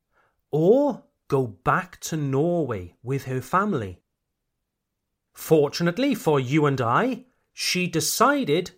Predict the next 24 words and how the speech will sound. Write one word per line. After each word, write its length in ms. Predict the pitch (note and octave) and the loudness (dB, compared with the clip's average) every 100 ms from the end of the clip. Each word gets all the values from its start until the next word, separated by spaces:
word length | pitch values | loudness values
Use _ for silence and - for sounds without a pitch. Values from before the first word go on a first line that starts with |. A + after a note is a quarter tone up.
| - | -4
to 100 | A3 | -2
stay 640 | - - C3 D3 D#3 D#3+ | -2 -4 -2 0 -2 -4
in 380 | C3 C#3+ D3+ D3+ | -4 -2 -2 -4
Cardiff. 840 | D3+ - A#2 C#3 B2+ G2+ - - _ _ _ _ _ _ _ _ _ _ _ _ - | -8 -4 0 0 -2 -8 -12 -20 _ _ _ _ _ _ _ _ _ _ _ _ 0
It 220 | F3 E3+ | 0 2
was 260 | C#3 B2 | -2 -2
very 520 | G#2+ G2 C3+ G#3 G#3+ C3 | -6 -2 2 4 4 0
fortunate, 680 | - A#2+ G#2+ C3 G#2+ G2 - _ _ _ _ | -2 -4 -6 -10 -10 -12 -16 _ _ _ _
because 520 | D#3+ D#3+ D#3 D3+ D3+ - | -2 0 2 2 0 -4
many 600 | A#2+ A2+ C3 G#3+ B3+ C4 - | -10 -6 0 0 2 0 -2
of 320 | D3+ B2+ A2 | -2 -2 -4
Roald 460 | A#2 D#3+ G3 G3 C#3+ | 2 6 6 6 2
Dahl's 460 | E3 E3+ F3 D#3+ | 2 2 0 -4
experiences 1000 | E3 - - D3 D#3 D#3+ D#3 - D#3 D#3+ - - | -6 -8 -4 -2 0 -2 -4 -6 -6 -6 -10 -10
of 220 | G#2 G2 | -8 -8
life 560 | G2 A#2 F#3 G#3+ - - - | -4 0 0 0 -10 -20 -10
in 200 | A#2+ G2 | -10 -8
the 100 | G#2 | -10
United 540 | G2+ C3+ F3 C#3+ - | -4 -2 -2 -4 -6
Kingdom 540 | - F3+ F3+ G#2 B2 B2+ _ _ _ _ _ _ | -6 -6 -4 -6 -8 -12 _ _ _ _ _ _
inspired 800 | F3 E3 - - E3 G#3+ C#4 - | -2 -2 -2 -2 0 0 0 -4
his 280 | A#3 A#3 B2+ | -6 -6 -6
later 560 | A#2+ D#3+ F3+ - F3+ | -2 -2 -2 -6 -6
writing. 680 | D3 G#2+ B2+ C#3 - G#2 E2 | -6 -6 -6 -6 -8 -10 -12